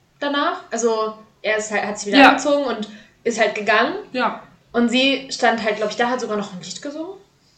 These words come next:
Speaker 1: Und dann kam halt die Riesin und hat sie zertrampelt.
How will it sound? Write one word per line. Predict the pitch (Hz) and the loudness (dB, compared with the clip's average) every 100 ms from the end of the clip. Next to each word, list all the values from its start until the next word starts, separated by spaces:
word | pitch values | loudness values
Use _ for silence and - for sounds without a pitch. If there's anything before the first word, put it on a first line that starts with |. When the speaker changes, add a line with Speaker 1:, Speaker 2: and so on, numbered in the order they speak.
| _ _ _ _ _ _ _ _ - - - - - _ | _ _ _ _ _ _ _ _ -20 -20 -20 -20 -20 _
Speaker 1:
Und | 233 208 | -2 4
dann | 226 | 4
kam | 233 254 | 4 2
halt | 240 208 | 4 2
die | 240 | 0
Riesin | 233 226 | 0 -2
und | 208 | -4
hat | |
sie | 190 | -4
zertrampelt. | - - 175 180 180 | -6 -6 -6 -8 -10